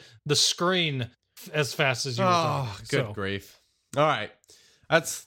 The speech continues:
Speaker 2: this is why I don't have coffee and energy drinks before the show, apparently. All right, so,
Speaker 1: <laughs>
Speaker 2: uh,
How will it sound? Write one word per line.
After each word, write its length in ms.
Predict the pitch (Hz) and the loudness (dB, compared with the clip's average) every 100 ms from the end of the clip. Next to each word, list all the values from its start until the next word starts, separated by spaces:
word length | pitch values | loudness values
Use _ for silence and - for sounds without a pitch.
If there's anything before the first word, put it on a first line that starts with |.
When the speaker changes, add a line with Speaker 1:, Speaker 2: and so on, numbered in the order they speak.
| - | -2
Speaker 2:
this 200 | 160 156 | 0 0
is 140 | 135 | -2
why 260 | 131 123 120 | 2 2 2
I 40 | |
don't 240 | 123 123 | 2 0
have 200 | 123 117 | 0 -2
coffee 360 | - 120 - 110 | 0 -2 0 -2
and 160 | 104 98 | -2 -2
energy 320 | 95 95 98 | -4 -8 -12
drinks 260 | 101 98 | -10 -12
before 220 | - - 90 | -14 -16 -16
the 80 | |
show, 160 | - 92 | -12 -12
apparently. 440 | 87 90 87 104 104 _ - - - - - | -10 -12 -12 -14 -16 _ -20 -20 -20 -12 2
All 100 | 202 | 4
right, 260 | 190 151 | 4 -2
so, 460 | - 220 214 196 180 131 - - 202 - 208 | 2 4 4 0 -4 -8 -6 -2 -2 0 -2
Speaker 1:
<laughs> 600 | - 208 - - - - 147 | 0 -2 -2 -10 -20 -6 2
Speaker 2:
uh, 320 | 175 165 | 4 2